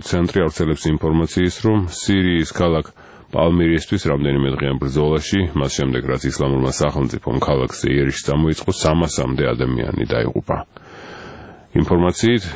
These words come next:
დაიღუპა სირიის არმიის ას ოცდასამი ჯარისკაცი, ისლამური სახელმწიფოს ას თხუთმეტი მეომარი და ორმოცდაჩვიდმეტი მშვიდობიანი მოქალაქე. მეორე დღეა მოსკოვში იმყოფება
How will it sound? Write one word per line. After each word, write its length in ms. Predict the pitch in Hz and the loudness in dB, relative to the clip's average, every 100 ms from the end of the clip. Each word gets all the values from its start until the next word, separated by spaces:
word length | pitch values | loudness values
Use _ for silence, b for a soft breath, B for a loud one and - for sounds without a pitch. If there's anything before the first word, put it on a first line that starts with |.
| - | -10
დაიღუპა 400 | - 73 73 80 | -2 0 0 0
სირიის 400 | 80 - 69 76 | -2 0 0 2
არმიის 340 | 69 67 73 - - | 0 2 0 -2 -2
ას 240 | 71 78 - | -2 -2 -4
ოცდასამი 840 | - 71 69 - 71 64 - 67 67 | -2 -2 -2 -4 -2 -2 0 0 0
ჯარისკაცი, 520 | 69 67 69 76 - 78 | 0 0 0 -2 0 -2
ისლამური 360 | - 65 65 | 0 -2 -2
სახელმწიფოს 540 | - 67 65 - - - | -4 -6 -6 -6 -4 -2
ას 220 | 67 - | -2 0
თხუთმეტი 420 | 82 78 80 78 | -2 0 0 2
მეომარი 420 | 78 76 76 78 | 0 2 0 0
და 100 | 92 - | 0 -2
ორმოცდაჩვიდმეტი 1000 | 71 69 65 - 73 - 65 64 58 65 | 0 0 0 -2 -6 -2 -2 -2 -2 -4
მშვიდობიანი 520 | 67 60 62 - - | -2 -2 -2 -2 -4
მოქალაქე. 460 | - - - - - - _ - _ - _ _ _ - - - _ - - B B B B B - | -6 -8 -8 -6 -8 -10 _ -20 _ -20 _ _ _ -20 -20 -20 _ -20 -20 B B B B B 4
მეორე 260 | 107 123 113 | 6 6 2
დღეა 180 | 110 123 | 2 4
მოსკოვში 380 | 110 - 113 110 | 2 2 0 2
იმყოფება 320 | 104 92 104 | 0 2 4